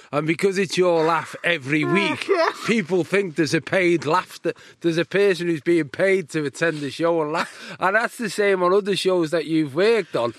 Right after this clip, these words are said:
Speaker 2: It's true.
Speaker 1: And, and, and people within the industry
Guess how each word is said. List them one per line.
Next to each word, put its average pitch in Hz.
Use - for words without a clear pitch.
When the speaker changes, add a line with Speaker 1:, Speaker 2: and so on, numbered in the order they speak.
Speaker 2:
It's -
true. 123
Speaker 1:
And, 165
and, 180
and 196
people 202
within 185
the 160
industry 160